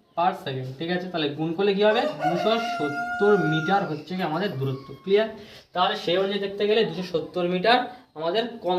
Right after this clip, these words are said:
সময় লেগেছে, ঠিক আছে? তাহলে আমি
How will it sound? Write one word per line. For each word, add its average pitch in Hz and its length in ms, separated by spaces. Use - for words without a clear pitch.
সময় 151 220
লেগেছে, 135 280
ঠিক 190 140
আছে? 208 140
তাহলে 202 200
আমি 202 100